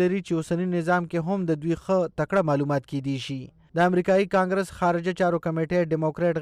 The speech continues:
غړي الیټ انګل وایس اف امریکا ته ویلي، امریکا له خپلې دروازې په هغه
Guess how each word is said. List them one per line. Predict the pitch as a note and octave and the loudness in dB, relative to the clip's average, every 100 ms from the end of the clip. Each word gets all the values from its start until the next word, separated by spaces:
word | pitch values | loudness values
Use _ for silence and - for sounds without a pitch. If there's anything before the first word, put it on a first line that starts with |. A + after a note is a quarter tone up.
| C#3+ | 0
غړي | F#3 F#3 D#3+ - E3 | 2 2 0 -2 0
الیټ | F3+ F3+ - _ - | 0 0 -6 _ -2
انګل | F#3+ F#3 F#3 - D3+ D3 | 0 2 0 0 -4 0
وایس | E3+ D#3+ | 2 0
اف | D#3 E3+ | -4 -2
امریکا | E3+ F3 E3+ D#3+ D#3 | 0 0 0 0 0
ته | D#3 | 0
ویلي، | F3+ F3+ - D#3 | 0 -2 -4 -4
امریکا | D#3 D#3 F3+ F3+ F3 | -4 -2 0 2 4
له | E3 - | 0 0
خپلې | G3 F3 D#3+ | 0 2 2
دروازې | D#3 D#3+ D#3 F3 E3+ | 4 2 2 -2 -2
په | D3 | 0
هغه | F3 D#3+ | -2 -2